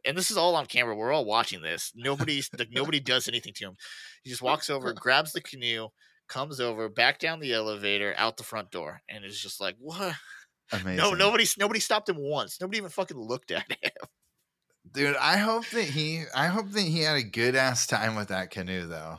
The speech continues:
Speaker 2: You know,
Speaker 1: Yeah.
Speaker 2: like, I hope he had a good weekend.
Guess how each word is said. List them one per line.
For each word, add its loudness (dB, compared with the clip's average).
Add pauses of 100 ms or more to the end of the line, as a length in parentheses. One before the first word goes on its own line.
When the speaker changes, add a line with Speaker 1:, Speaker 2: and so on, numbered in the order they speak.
(120)
Speaker 2:
You -2
know, 0
Speaker 1:
Yeah. 2 (140)
Speaker 2:
like, -2
I 6
hope 2
he 4
had 4
a 0
good 2
weekend. -4